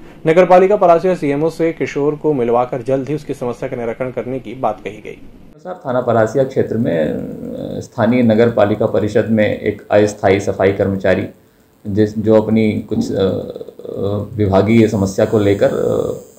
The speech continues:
Speaker 2: अ, पानी की टंकी पर, अ, चढ़ गया था, उसको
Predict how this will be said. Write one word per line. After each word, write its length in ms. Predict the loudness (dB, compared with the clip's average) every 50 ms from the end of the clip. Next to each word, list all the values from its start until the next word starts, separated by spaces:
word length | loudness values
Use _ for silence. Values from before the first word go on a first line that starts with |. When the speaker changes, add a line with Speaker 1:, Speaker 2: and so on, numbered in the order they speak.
| -20 -18 -14
Speaker 2:
अ, 20 | -12 -10 -8 -8 -8 -6 -8 -8 -10 -12 -16 _ _ _ _ _ _ _ _ -2
पानी 200 | 0 0 0 0
की 60 | 0
टंकी 320 | 2 2 0 0 0 0
पर, 140 | 2 2 2
अ, 880 | 2 0 -6 -18 _ _ _ _ _ _ _ _ -4 -2 0 0 0 2 2
चढ़ 140 | 4 4 4
गया 220 | 6 6 6 6
था, 160 | 4 2 0
उसको 500 | -2 -2 -4 -2 0 4 4 4 4 4